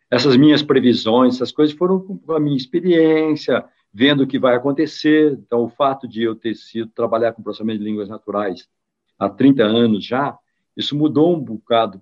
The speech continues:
porque essa, a, o que aconteceu em processamento de línguas naturais foi um negócio que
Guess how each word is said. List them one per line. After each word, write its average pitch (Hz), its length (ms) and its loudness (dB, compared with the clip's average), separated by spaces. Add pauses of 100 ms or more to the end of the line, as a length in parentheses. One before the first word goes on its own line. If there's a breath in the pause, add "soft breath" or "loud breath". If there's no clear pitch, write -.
porque 107 640 -6 (240)
essa, 107 280 -8
a, 98 440 -4
o 95 120 -16 (100)
que - 80 -8
aconteceu 143 420 0
em 151 100 0
processamento 113 420 -2
de 101 60 -8
línguas 101 180 -6
naturais 101 440 -4
foi 160 120 -10
um 156 60 -6
negócio 165 420 -2
que 185 220 -2